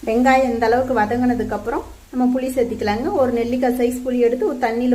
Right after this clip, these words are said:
ஊற வச்சிருக்கேங்க. தண்ணியோட ஊத்திக்கிங்க. இப்ப இது நல்லா, இது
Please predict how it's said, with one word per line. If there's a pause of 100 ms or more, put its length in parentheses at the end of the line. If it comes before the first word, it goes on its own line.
ஊற
வச்சிருக்கேங்க. (120)
தண்ணியோட (140)
ஊத்திக்கிங்க. (1500)
இப்ப
இது
நல்லா, (920)
இது